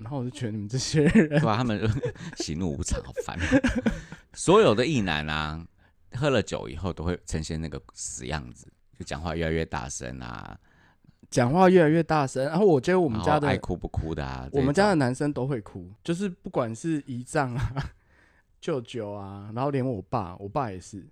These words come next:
Speaker 2: 这种很难安-，
Speaker 1: 就是会流鼻涕，
Speaker 2: 很难安抚，
Speaker 1: 会流鼻涕的那一种。
Speaker 2: 哭到这样，
Speaker 1: 哭，
Speaker 2: 认真哭欸。
Speaker 1: 哭到流，认真哭，哭到流鼻涕那一种，你还要拿卫生纸给他说：“哎，鼻涕。”
Speaker 2: 有啦，我有见识过几次啊。
Speaker 1: 对啊，你应该有攻逢其胜。
Speaker 2: 对啊。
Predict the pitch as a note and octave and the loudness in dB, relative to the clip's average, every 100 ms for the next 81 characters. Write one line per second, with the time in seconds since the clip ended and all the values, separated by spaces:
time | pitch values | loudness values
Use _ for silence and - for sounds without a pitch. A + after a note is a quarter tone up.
0 | - E3+ D#3+ F2 E2 C#2+ C2+ C#2+ F#2+ G2+ | -8 -4 -2 -2 -4 -6 -6 -4 -2 -4
1 | - - G3+ A#3 A#3 D#3 D3 F#2+ D#3 C#3 | -6 0 4 8 8 8 8 6 6 4
2 | C#3+ - - - A3 E3 D#3+ D3+ D#3 F#3+ | 2 -6 4 12 12 12 10 8 6 2
3 | C#3+ C#3+ C#3 D#3+ E3+ F3 D3 D3+ C#3 G#2+ | 2 0 -2 2 4 4 2 0 0 -2
4 | E2+ A3+ - - - - D#3+ C3+ C#3+ C3 | -2 -2 -4 -16 -2 4 6 8 6 6
5 | - A#2+ A2 G#2 G#3 G3+ G3 F3+ - D#3 | 4 2 4 4 4 2 0 -2 -4 -4
6 | G3 F#3+ G3 F3 C#3 - C#3 - F3 C#3+ | -4 -2 -2 -2 -4 -6 -12 -8 -6 -6
7 | D3 C3 A#2 - - D3+ D3 E3+ E3+ C3 | -6 -8 -12 -12 -10 -4 2 2 2 0
8 | D3+ D3+ D3 B2 G2+ G#2 A#2 A#2 A#2+ A#2 | -2 -2 -6 -8 -14 -12 -10 -10 -10 -12
9 | A2 G2 - G2+ F#2+ G2+ C3+ G2 - G#2+ | -14 -18 -14 -4 2 6 6 6 4 0
10 | - F#2 - D#2+ - A#1+ - - D2+ - | 0 -2 0 -2 -2 -12 -10 -8 -8 -10
11 | - F#3 D3 B2+ C3+ C#3+ F3 G#3 F3+ F#3 | -2 4 4 4 0 2 2 2 0 -2
12 | E3 - F3 G3 C3 C#3 - B2 - D3+ | -6 -2 -2 -2 -4 -6 -8 -10 -6 -4
13 | B2 A2 F#2+ F2 F#2 | 0 2 0 -2 -8